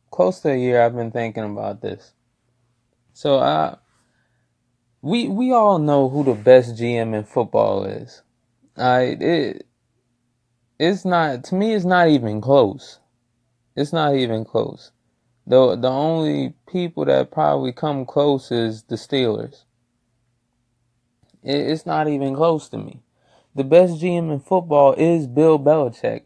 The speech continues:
who is the best coach in football. Yes, people, I know, breaking news. It, it ain't fucking breaking news. We all know this shit.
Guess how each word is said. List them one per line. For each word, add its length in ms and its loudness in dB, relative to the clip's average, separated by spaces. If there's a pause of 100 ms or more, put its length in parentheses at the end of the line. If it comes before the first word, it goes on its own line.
who 260 -2
is 280 2
the 80 0
best 360 2
coach 340 -4
in 160 -4
football. 520 -2
Yes, 340 2
people, 600 -6
I 280 2
know, 360 -2 (280)
breaking 640 -2
news. 640 -6 (340)
It, 140 -6
it 180 -2
ain't 480 -2
fucking 320 -4
breaking 360 -2
news. 220 -6
We 160 -2
all 260 0
know 200 -4
this 160 -4
shit. 340 -6